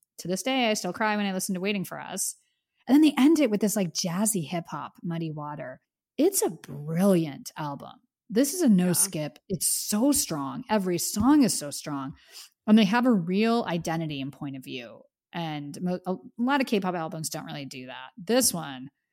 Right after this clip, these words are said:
Speaker 1: wow. Like, to me, this was the breakout, breakout. I think God's Menu was the breakout song for Stray Kids.
Speaker 2: Mm-hmm.
Speaker 1: This release and this album is, like, the breakout album and moment for them.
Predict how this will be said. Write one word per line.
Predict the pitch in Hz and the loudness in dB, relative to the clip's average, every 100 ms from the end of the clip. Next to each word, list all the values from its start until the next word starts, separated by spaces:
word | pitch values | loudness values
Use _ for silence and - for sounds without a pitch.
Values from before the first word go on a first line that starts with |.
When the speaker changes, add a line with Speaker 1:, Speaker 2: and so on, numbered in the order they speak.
| _ _ - | _ _ -8
Speaker 1:
wow. | 165 156 147 147 139 135 - _ | -6 -4 -4 -4 -8 -12 -16 _
Like, | 185 185 | -6 -4
to | - 220 | 0 0
me, | 240 | 2
this | 240 220 | 2 0
was | 196 170 | -2 -4
the | |
breakout, | 170 165 151 160 151 - | -6 -8 -8 -8 -10 -8
breakout. | 160 151 - - 180 | -10 -8 -10 -6 0
I | |
think | 247 247 | 2 4
God's | 233 208 | 4 4
Menu | 202 196 202 | 2 2 2
was | 180 | 0
the | |
breakout | 180 170 165 151 | -2 -4 -6 -6
song | 160 160 | -4 -4
for | 165 196 | -4 -4
Stray | 220 214 | -2 -4
Kids. | 214 220 208 - - _ - - | -2 -2 0 0 -2 _ -20 -2
Speaker 2:
Mm-hmm. | 220 185 | 0 4
Speaker 1:
This | 214 214 226 233 _ | 4 6 4 0 _
release | 190 170 160 170 175 | -4 -4 -4 -4 -4
and | 165 | -4
this | - | -6
album | 147 151 156 | -6 -10 -10
is, | 156 | -10
like, | 156 - | -10 -12
the | |
breakout | 147 143 - 135 135 135 _ _ 175 | -12 -12 -12 -12 -12 -16 _ _ -4
album | 175 156 151 151 - | -2 -2 -4 -8 -8
and | 156 147 | -8 -6
moment | 147 147 - | -8 -12 -12
for | - | -14
them. | 196 135 135 139 | -12 -12 -12 -16